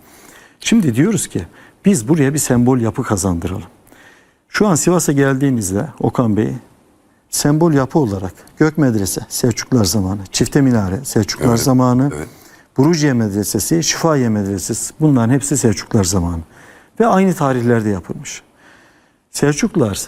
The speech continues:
Speaker 1: Sivas'ı eğitim şehri yapmış. Tıpın merkezi yapmış, tıp
Speaker 2: Hı.
Speaker 1: eğitiminin,
Speaker 2: Hı.
Speaker 1: dini ilimlerin ve pozitif bilimlerin merkezi haline getirmiş. Bu binalar duruyor.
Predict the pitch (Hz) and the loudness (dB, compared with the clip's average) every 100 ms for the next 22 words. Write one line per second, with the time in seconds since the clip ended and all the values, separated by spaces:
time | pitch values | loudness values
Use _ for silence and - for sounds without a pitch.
0 | - - 175 165 110 135 185 185 _ _ | -10 -2 2 2 0 -4 -6 -8 _ _
1 | _ _ _ _ - - 131 170 160 165 | _ _ _ _ -4 0 2 2 2 2
2 | 143 151 98 - - - - _ _ _ | 2 0 -2 -6 -12 -12 -16 _ _ _
3 | - 117 165 151 117 - 87 95 85 - | -4 0 4 2 2 -2 -4 -4 -6 -10
4 | - 123 120 107 - 98 113 185 - 71 | -2 0 2 0 0 0 2 0 -6 -10
5 | 67 135 135 190 165 135 113 101 131 196 | 0 2 4 4 2 2 2 0 -2 -4
6 | - - - 120 - 196 185 117 - _ | -8 -12 -2 -2 0 -4 -2 -10 -10 _
7 | _ _ _ - 131 117 107 123 202 - | _ _ _ -2 0 2 2 2 0 0
8 | 117 113 - 143 151 110 95 87 82 117 | 0 0 0 0 0 -2 -4 -8 -8 -10
9 | 107 - - - - - 226 214 170 143 | -10 -12 -16 -20 -20 0 2 4 4 2
10 | 185 185 151 127 87 - | 2 0 0 -2 -4 -10